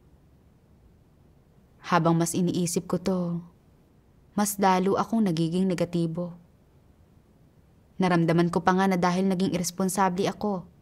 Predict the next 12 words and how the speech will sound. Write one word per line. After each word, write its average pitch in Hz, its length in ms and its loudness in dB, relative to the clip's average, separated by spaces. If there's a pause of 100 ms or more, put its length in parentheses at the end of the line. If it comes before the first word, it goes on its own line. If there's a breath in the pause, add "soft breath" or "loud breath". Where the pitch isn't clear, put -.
(340)
at 220 80 0
napabayaan 185 720 2
ko 202 160 0
ang - 40 -4 (120)
aking 214 160 -2
tungkulin 175 720 -2 (1300)
at 214 160 -2
hindi 196 320 2
ko 208 80 0
tinanggap 190 640 0
ang 185 80 -4
katotohanan 180 800 -4